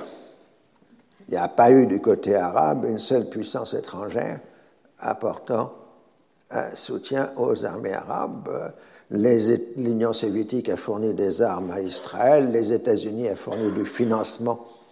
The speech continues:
à Israël. La France a, qui était, n'avait pas d'argent, mais elle avait des armes, donc elle en a discrètement livré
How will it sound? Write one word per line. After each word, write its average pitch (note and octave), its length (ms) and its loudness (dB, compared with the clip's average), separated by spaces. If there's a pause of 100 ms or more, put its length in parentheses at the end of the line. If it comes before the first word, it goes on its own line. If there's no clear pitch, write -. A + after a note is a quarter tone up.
(760)
à G#2 540 -4
Israël. C3+ 840 4 (1160)
La A2+ 160 4
France A2 340 -2
a, G2+ 300 -2
qui G#2 80 -8
était, F#2+ 360 -4 (380)
n'avait F#2+ 220 2
pas G2+ 160 0
d'argent, G2+ 420 2
mais G#2+ 140 -4
elle F#2+ 100 -2
avait F2+ 220 -4
des F#2+ 240 0
armes, A#2+ 320 -4
donc F#2 260 -12
elle F2 120 -10
en F2 120 -10
a F2 100 -10
discrètement F2+ 720 -6
livré F2+ 540 -2